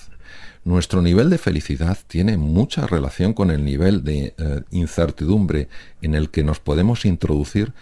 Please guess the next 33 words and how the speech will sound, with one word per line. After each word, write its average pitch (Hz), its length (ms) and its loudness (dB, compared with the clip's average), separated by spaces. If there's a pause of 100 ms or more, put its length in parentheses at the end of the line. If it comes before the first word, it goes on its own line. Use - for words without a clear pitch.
(220)
y 85 80 0
en 80 60 2
el 76 140 2
que 78 120 0
a 71 40 -2
su 78 140 -2
vez 95 140 4
nos 113 160 0
podemos, 80 540 -2
eh, 71 300 -4
sentir 76 420 -2
cómodos. - 540 0 (320)
Sin 87 280 2
esta 101 500 2 (800)
hambre, 71 500 0
sin 76 220 -4
esta 87 320 -4
sed - 440 0 (220)
por 69 240 -4
crecer 71 400 -2
o 76 80 -2
por 69 140 -4
evolucionar, 69 640 -4 (720)
creo 98 320 2
que 82 160 0
es 80 140 -2
difícil 69 760 -4
avanzar 69 460 -4
por 73 120 -2
el 65 60 -8
camino 67 340 -4
del 65 120 -6
héroe. - 220 -10